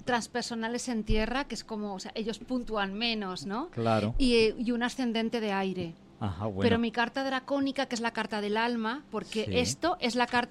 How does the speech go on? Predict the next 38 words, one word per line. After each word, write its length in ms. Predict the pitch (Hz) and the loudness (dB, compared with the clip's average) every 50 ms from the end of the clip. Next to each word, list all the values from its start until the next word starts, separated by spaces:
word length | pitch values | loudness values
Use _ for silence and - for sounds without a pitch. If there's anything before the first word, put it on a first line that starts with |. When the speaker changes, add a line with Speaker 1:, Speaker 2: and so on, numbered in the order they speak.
| - 160 | -6 -4
Speaker 1:
la 160 | 233 226 226 - | -2 -2 -2 0
carta 360 | - 240 247 247 - 294 277 | 0 -2 -2 0 0 -2 -2
de 80 | 254 240 | -2 -2
tu 180 | - 226 220 | -2 -2 -2
encarnación 640 | 220 214 208 214 214 208 208 208 196 190 220 208 208 | -2 -2 0 -2 -2 -2 -2 -4 -6 -4 -4 -4 -4
actual. 480 | 220 220 214 - 214 214 202 185 175 160 - | -4 -6 -4 -4 -2 0 0 -2 -2 -6 -10
Speaker 2:
Sí. 500 | - - - - 107 95 95 92 95 139 160 | -12 -12 -6 -4 -2 -2 0 0 -2 -2 -2
Speaker 1:
Lo 100 | 233 220 | -4 -4
que 80 | - 220 | -4 -4
tú 100 | - 233 | -6 -6
has 120 | 214 - | -6 -2
venido 260 | 247 247 247 240 226 | -2 0 0 0 0
a 20 | 214 | 0
vivir 360 | 208 214 202 180 196 180 - | 0 -2 -2 -2 -4 -4 -4
y 60 | - 190 | -4 -2
lo 120 | 202 190 | -2 -2
que 120 | - 190 | -2 -4
tú 60 | 185 202 | -8 -6
has 100 | 190 202 | -6 -4
venido 200 | 214 214 233 247 | -4 -2 -2 -2
a 60 | 240 | -2
trascender. 640 | - 220 202 - - 214 190 190 180 196 190 175 160 - - - | -2 -4 -6 -6 -4 -4 -4 -4 -2 -4 -4 -6 -8 -12 -18 -20
Speaker 2:
Sí. 380 | - - - 110 98 92 90 | -18 -10 -6 -4 -2 0 2
Speaker 1:
¿Mm? 120 | 196 262 339 - - - - - - - | 2 0 0 -2 -6 -18 -18 -16 -8 0
Pero 180 | - 247 240 233 | 2 4 4 6
la 120 | 226 220 | 4 2
carta 260 | - 233 240 - 285 269 | 2 0 -2 0 -2 -2
dracónica 480 | 269 277 269 - 294 294 294 277 285 | -2 -2 -4 -2 -2 -2 -2 -2 -4
es 60 | 254 | -4
la 80 | 247 254 | -4 -4
carta 240 | - 233 220 - 233 | -4 -4 -2 -2 -2
de 80 | 226 | -2
tu 160 | 220 214 202 208 | -2 -2 -2 -2
alma, 320 | 196 190 185 180 170 160 - | -2 -2 -4 -6 -8 -8 -4
lo 160 | 226 226 220 | -4 -2 0
que 120 | - 220 | 0 -2
va 260 | 196 180 240 262 269 240 | 0 2 2 2 2 2
de, 320 | 226 220 208 202 151 | 0 -2 -2 -4 -6